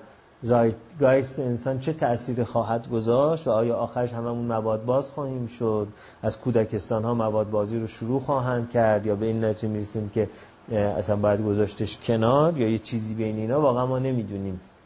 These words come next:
و، اه، یکی از مشکلات تفکر هگلی این است که هگل میگه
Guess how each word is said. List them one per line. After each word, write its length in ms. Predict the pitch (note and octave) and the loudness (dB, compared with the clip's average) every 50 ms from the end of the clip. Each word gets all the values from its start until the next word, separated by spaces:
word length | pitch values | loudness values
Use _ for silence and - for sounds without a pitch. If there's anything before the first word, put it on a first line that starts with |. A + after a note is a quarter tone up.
| - - - - _ - - - - - - A#2+ A2 | -20 -20 -20 -20 _ -20 -20 -20 -20 -12 -4 0 2
و، 240 | A2 G#2+ G#2 G2 F#2+ - - - - - - - - - | 4 4 4 2 -2 -6 -12 -20 -20 -20 -20 -20 -16 -6
اه، 240 | - G#2+ G2 G2+ G#2+ | -4 -2 0 2 4
یکی 220 | A#2 B2 B2 C#3+ B2+ | 4 4 4 4 4
از 100 | A#2+ A#2 | 4 4
مشکلات 600 | A#2+ A2+ A#2 - - A#2 B2 C3+ D3 D3+ D#3+ E3+ | 2 0 -2 -2 0 2 4 4 4 4 2 0
تفکر 580 | D#3 D#3 C#3 B2 C3 A#2+ A#2+ - - A#2+ A2+ | -2 0 0 0 0 -2 -2 0 0 0 2
هگلی 500 | A2+ A2+ A#2 A#2+ A2+ A#2 A#2 A2+ A#2+ C#3 | 2 2 2 0 0 2 0 2 2 2
این 220 | D3+ E3 D#3+ D3+ D#3 | 2 2 2 0 0
است 220 | D#3 D3+ D#3 - | 0 -2 0 0
که 60 | E3+ | 2
هگل 300 | D3+ C#3+ C3 B2+ C3+ D3 | 2 2 4 2 2 2
میگه 420 | D3 D3 C#3 C3+ C#3+ D#3 D#3 D#3+ | 2 0 0 2 4 4 4 4